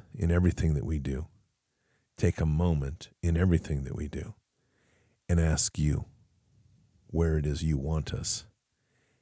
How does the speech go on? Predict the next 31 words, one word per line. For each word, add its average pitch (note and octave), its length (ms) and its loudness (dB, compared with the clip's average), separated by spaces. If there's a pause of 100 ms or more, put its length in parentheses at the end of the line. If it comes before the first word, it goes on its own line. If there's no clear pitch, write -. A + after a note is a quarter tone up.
(140)
and D2+ 140 0
how E2 200 2
it D2+ 80 2
is C#2 160 -2
you D#2 80 0
want C2+ 280 -4
us C#2+ 100 -6
to - 100 -8
proceed. - 580 -6 (1500)
There's F#2 160 6
many A2 180 10
things G2 300 8
that E2 140 0 (260)
you F#2+ 240 4
will F2+ 140 6
give F2 200 2
us F2 140 2
choice G2+ 360 4
in, D2 140 0 (240)
but - 140 -2
there's D#2+ 240 0
times F2+ 380 0
that C2+ 120 -6 (760)
you - 140 -20
don't E2 220 0
want F#2 260 4
us - 160 -6
to - 80 -4
have D2+ 220 -2
the - 80 -6
choice. - 480 -4